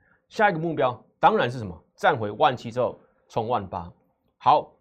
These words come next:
万八之下有一些股票都还什么？在这个整理区间，在特别便宜的区间，当然什么？你要抢啊，要开始抢了，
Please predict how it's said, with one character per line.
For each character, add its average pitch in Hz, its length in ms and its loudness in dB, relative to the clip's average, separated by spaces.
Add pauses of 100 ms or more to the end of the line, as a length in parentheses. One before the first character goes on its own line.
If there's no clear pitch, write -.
(120)
万 156 240 4
八 147 180 6
之 147 140 -10
下 131 320 -2
有 113 180 -2
一 156 60 0
些 156 80 -4
股 110 160 -12
票 101 280 -6 (140)
都 185 160 4
还 104 260 -8
什 104 80 -14
么？ - 160 -18 (680)
在 139 160 2
这 127 100 -4
个 117 80 -4
整 123 180 -2
理 131 120 -6
区 107 160 -12
间， 104 240 -8
在 139 160 0 (120)
特 175 200 0
别 107 180 -6
便 117 300 -6
宜 139 80 -8
的 107 80 -6
区 107 180 -10
间， 104 220 -8 (480)
当 135 100 2
然 127 100 2
什 107 60 -10
么？ 87 100 -12 (160)
你 113 100 -8
要 113 100 -2
抢 92 260 -6
啊， 80 100 -20 (340)
要 110 80 -8
开 123 200 0
始 110 100 -10
抢 87 260 -14
了， 80 120 -20